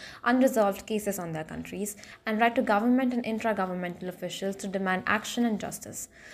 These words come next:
unesco organizes an awareness-raising campaign on the findings of the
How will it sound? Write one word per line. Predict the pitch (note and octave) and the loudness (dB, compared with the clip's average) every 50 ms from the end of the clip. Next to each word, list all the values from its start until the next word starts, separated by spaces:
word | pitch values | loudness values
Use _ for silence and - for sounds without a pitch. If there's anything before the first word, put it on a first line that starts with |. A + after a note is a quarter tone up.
| - - - - | -16 -14 -4 0
unesco | A3+ A#3 A#3 A#3+ A#3+ - C#4 C4+ - | 4 4 4 4 4 4 4 6 6
organizes | - G#3 G3 G#3 G3+ G3+ F3+ F#3 F3+ G3 G3+ G3 | 6 6 4 2 0 0 0 0 0 0 -2 -2
an | - - G3 F#3+ - | -2 -4 -4 -2 -2
awareness-raising | F#3+ F3+ F#3 F#3+ F#3 F#3 G3 G3+ G3+ G3 - - F#3 F3 E3+ F3+ F3+ F3 E3+ | -4 -4 -2 -2 -2 0 0 0 -2 -2 -2 -4 -4 -4 -4 -4 -6 -6 -4
campaign | - F#3+ G3 F#3+ F#3 - F3 E3+ E3+ F3+ | -2 -2 -2 -2 -4 -4 -6 -4 -4 -4
on | - F3+ F3+ | -2 -2 -2
the | F#3 | -2
findings | F3+ - G#3+ G3+ G#3 G#3+ A3+ A#3 A3+ | -2 -2 -2 0 2 2 0 0 -2
of | A3+ G#3 F#3 | -2 -4 -2
the | F3+ | -2